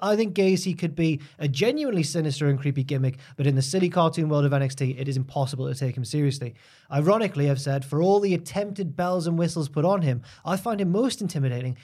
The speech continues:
when he's actually wrestling and lariating people. He's got a lovely lariat. And, um, also, I'm not the most familiar with Joe Gacy's work pre W W E, which you might be more.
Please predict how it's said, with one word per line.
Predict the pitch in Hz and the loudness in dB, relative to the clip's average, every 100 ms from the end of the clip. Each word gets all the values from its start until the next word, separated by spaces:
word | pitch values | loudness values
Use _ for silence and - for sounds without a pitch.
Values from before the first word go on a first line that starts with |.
| _ | _
when | 139 | -2
he's | 147 156 | 0 0
actually | 143 - 170 | -2 -4 -2
wrestling | 165 214 - 262 202 | 0 -2 -4 -6 -4
and | 131 135 | -2 0
lariating | 180 202 240 214 190 156 | -2 -2 -4 -4 -6 -8
people. | 151 143 131 | -8 -6 -4
He's | 139 | -4
got | 143 240 | -6 -2
a | |
lovely | 311 330 320 | -2 0 -2
lariat. | 262 202 160 123 107 _ _ _ _ - | -2 0 0 -2 -8 _ _ _ _ -6
And, | 170 180 | -4 0
um, | 190 190 190 160 143 - _ _ | 2 2 0 -2 -6 -18 _ _
also, | - 240 240 233 | 4 4 4 2
I'm | 214 | 2
not | 214 226 | 2 0
the | 196 | 2
most | 190 185 185 | 4 2 2
familiar | 185 175 | 2 2
with | 165 147 | 2 2
Joe | 160 | 0
Gacy's | 151 151 151 131 | 0 -2 -2 0
work | 147 147 147 - - | 2 0 -2 -14 -8
pre | 160 151 | -2 0
W | 151 160 | 0 0
W | 156 156 | 0 0
E, | 160 | -2
which | 156 147 | -2 0
you | 147 | 2
might | 139 135 | 0 -2
be | 135 | -2
more. | 131 127 135 | 0 0 0